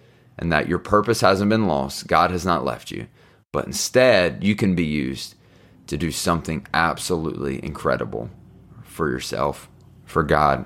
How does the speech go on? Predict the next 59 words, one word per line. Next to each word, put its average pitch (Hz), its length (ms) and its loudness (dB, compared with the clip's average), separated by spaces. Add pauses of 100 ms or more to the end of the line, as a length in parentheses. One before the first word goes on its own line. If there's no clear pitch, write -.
(120)
and 73 120 -2
for 82 80 0
this 76 240 0
world. - 280 -4 (540)
Let 85 100 2
me 85 80 4
pray 78 180 4
for 73 160 0
you. 73 80 0
God, 85 220 2
thank 110 100 2
you 117 80 -2
for 95 140 0
today. 80 400 2 (340)
Lord, 95 260 0
I, 135 220 0 (100)
I 120 140 4
love, 98 460 2
I 104 80 6
love 95 280 4
the 87 60 -2
Bible. 62 420 -2 (120)
Um, 90 320 -4
Lord, 95 160 -2
it's 98 180 -4
so 120 320 4
incredible. 90 420 2
So - 140 -4
it's 110 160 2
not 120 160 6
always 123 260 4
easy. 92 360 0
Earlier 107 240 4
this 101 100 0
week, 104 140 0
I 95 60 4
talked 95 200 4
about 87 220 4
the 85 60 -2
things 92 260 0
I 78 100 4
hate. 85 260 0 (340)
But 87 80 0
Lord, 107 200 6
then 143 160 4
you 165 80 4
do 110 240 4
things 120 320 2
sometimes, 113 480 2
and 95 100 4
I'm 104 80 4
just 98 120 0
like, - 120 0
"This 120 140 0
is 135 140 0
so 90 260 4
good." 76 380 0 (600)
Um, 58 420 -4
Lord, 104 280 4